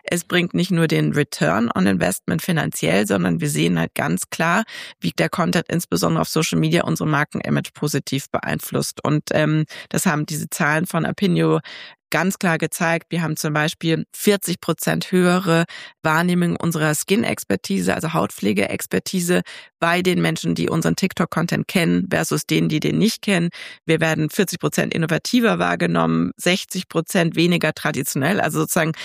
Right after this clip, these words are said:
es geht um Modernität, Innovation, Expertise und genau das treibt das sehr, sehr stark messbar.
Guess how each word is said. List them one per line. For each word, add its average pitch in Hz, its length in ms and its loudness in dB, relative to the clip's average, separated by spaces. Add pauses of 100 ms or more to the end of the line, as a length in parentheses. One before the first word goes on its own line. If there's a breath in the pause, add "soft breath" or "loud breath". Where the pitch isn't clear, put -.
(220 loud breath)
es - 180 -2
geht 180 180 2
um 156 120 2
Modernität, 151 720 2
Innovation, 185 800 0
Expertise 170 720 0 (280 loud breath)
und 170 220 0
genau 156 400 2
das 165 240 -2
treibt 143 380 -2
das - 220 0
sehr, 170 320 4
sehr 156 260 2
stark 151 420 -2
messbar. 151 560 0